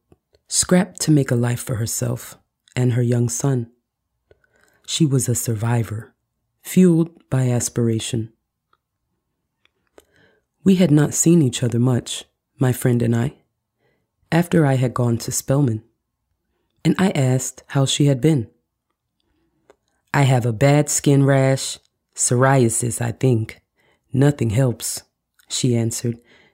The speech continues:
gesturing towards her arm and scalp covered by a silk scarf. By October, she was dead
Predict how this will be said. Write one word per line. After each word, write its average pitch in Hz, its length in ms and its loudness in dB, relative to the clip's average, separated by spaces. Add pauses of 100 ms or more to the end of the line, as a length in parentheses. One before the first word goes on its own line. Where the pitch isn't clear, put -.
(120)
gesturing 117 640 -2
towards 117 400 -4
her 113 160 -2
arm 117 340 -4 (520)
and 127 140 -2
scalp - 480 -4 (160)
covered 120 380 -2 (160)
by 117 140 -4
a 113 100 -2
silk - 320 -6
scarf. - 540 -6 (1700)
By 143 200 4
October, 131 680 -2 (680)
she - 200 -4
was 113 220 -2
dead 123 440 -2